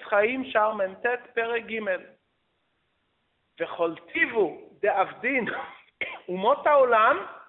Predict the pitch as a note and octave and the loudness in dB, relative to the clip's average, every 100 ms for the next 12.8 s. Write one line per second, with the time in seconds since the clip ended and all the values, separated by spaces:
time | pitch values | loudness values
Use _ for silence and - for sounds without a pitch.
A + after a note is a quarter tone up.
0 | _ - F3 G3 D3+ F#3+ F3 F3+ F#3 G3+ | _ -6 -2 -2 0 0 0 -4 0 2
1 | A#3+ G3+ F3+ F#3+ F3+ D#3+ D3+ E3+ D#3+ - | 0 0 -2 -2 -6 -8 -4 -2 -2 -6
2 | - _ _ _ _ _ _ _ _ _ | -20 _ _ _ _ _ _ _ _ _
3 | _ _ _ F3 C4 B3 G#3+ F3+ F#3+ F#3 | _ _ _ -8 0 2 2 0 2 2
4 | F#3+ C#4 - - - _ _ - F3+ F3 | 4 2 2 -6 -20 _ _ -8 -8 -6
5 | F3 - C#4 F#3+ F#3 F3+ A#3+ C4+ B3 G3+ | -10 -8 -8 -6 -6 -2 0 0 -2 0
6 | G3+ F3+ G3+ A#3+ - G3+ G#3+ A#3+ E4+ - | -2 -2 -4 -6 -4 -4 2 2 2 -2
7 | - _ _ _ _ _ _ _ _ - | -20 _ _ _ _ _ _ _ _ -20
8 | - - A#3+ D4+ C#4 F#3+ A3 A3 B3 C4 | -18 -2 2 2 0 -2 -2 2 0 2
9 | A#3+ - G#3 - C#3+ C#3+ - D#3+ E3 A#3 | 0 -2 -6 -6 -12 -12 -12 -12 -2 -2
10 | C4 A3+ F#3+ G3 A3+ A3+ - C4+ F4+ C#4 | 2 2 4 2 0 -4 -6 -4 -4 -6
11 | - _ _ _ _ _ _ _ _ _ | -14 _ _ _ _ _ _ _ _ _
12 | _ _ _ G#3+ A3 A3 C4 D4+ | _ _ _ -4 -2 2 4 4